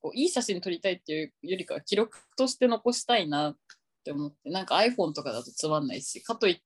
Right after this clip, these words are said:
て、画質がいい一眼とかは別にいいやと思っ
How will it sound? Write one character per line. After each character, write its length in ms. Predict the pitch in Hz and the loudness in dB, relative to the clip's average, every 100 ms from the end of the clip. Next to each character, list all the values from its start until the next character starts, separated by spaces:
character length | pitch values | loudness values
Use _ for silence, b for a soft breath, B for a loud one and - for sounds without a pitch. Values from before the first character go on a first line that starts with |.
| - | -6
て、 320 | 131 104 - _ - _ _ | -4 -4 -8 _ -20 _ _
画 160 | 160 170 | -2 0
質 220 | - 214 | 0 4
が 140 | 220 | 6
い 80 | 233 | 6
い 240 | 226 202 - _ | 4 0 0 _
一 80 | 165 | 0
眼 180 | 180 185 | 0 2
と 80 | 190 | 0
か 140 | 151 | -2
は 220 | - - - | -4 -10 -12
別 220 | 151 - | -10 -4
に 220 | 135 - _ _ _ _ _ _ _ | -4 -4 _ _ _ _ _ _ _
い 100 | - | -2
い 20 | 131 | 0
や 220 | 71 64 - | 0 -6 -10
と 80 | |
思 140 | 160 | -8
っ 60 | 208 | -8